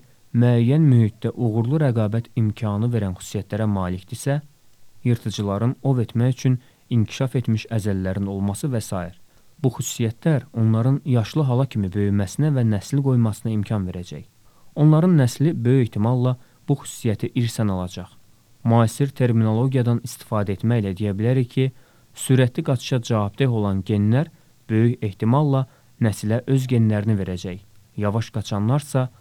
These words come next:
yaşamaq və nəsil qoymaq ehtimalı az olduğu üçün genlərini gələcək nəslə ötürməyə bilər. Buna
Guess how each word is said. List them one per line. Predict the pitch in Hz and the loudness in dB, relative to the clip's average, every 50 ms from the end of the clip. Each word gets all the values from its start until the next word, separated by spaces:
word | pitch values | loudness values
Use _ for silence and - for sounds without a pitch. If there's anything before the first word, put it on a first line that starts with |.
| - - - - - | -20 -20 -18 -10 -4
yaşamaq | 120 107 95 - - 107 101 113 135 - - 120 | -4 -4 -4 -4 -4 -2 -2 -2 -2 -2 -2 -2
və | 117 113 | 0 0
nəsil | 107 101 92 - - 127 123 117 | 0 -2 -4 -4 -6 -4 -2 -2
qoymaq | 107 101 101 107 110 - | -2 0 -2 -2 -2 -4
ehtimalı | 110 98 - - 104 98 98 95 98 - | -6 -8 -6 -6 -6 -4 -4 -6 -6 -6
az | - 107 101 - | -6 -6 -6 -6
olduğu | 98 92 90 95 101 127 | -6 -6 -6 -6 -4 -4
üçün | 139 - - 139 131 127 - - - - _ - _ - | -4 -2 0 0 0 0 -2 -8 -20 -20 _ -20 _ -6
genlərini | - 120 110 107 104 101 98 98 95 101 110 131 139 - | -2 0 2 2 2 2 0 -2 -2 0 0 0 0 -2
gələcək | 120 104 98 92 - 123 127 131 | -4 -4 -4 -4 -2 0 0 0
nəslə | 120 101 - - 110 98 | 0 -2 -4 -6 -8 -8
ötürməyə | - 110 - 135 123 107 90 87 85 85 | -6 -4 -2 -2 0 0 -2 -4 -6 -10
bilər. | 87 87 82 90 - - - - - _ _ _ _ - _ - | -10 -12 -12 -14 -16 -20 -20 -20 -20 _ _ _ _ -20 _ 0
Buna | - 131 139 | 4 4 6